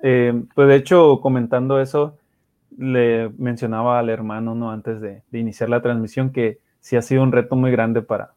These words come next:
para nosotros como maestros de, de deporte y cultura, pero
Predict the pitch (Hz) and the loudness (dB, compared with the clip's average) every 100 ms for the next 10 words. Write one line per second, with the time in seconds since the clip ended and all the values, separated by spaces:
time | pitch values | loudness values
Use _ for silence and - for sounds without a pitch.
0 | _ 123 110 104 104 - 127 127 135 - | _ -8 -6 -6 -8 0 0 0 -4 -4
1 | 117 104 101 110 107 123 117 113 104 120 | -6 -6 -10 -10 -8 -4 -2 -2 -4 -6
2 | 110 104 113 117 117 110 147 147 143 _ | -6 -4 -6 -4 -4 0 4 4 2 _
3 | _ _ _ - 123 120 110 | _ _ _ 2 6 6 4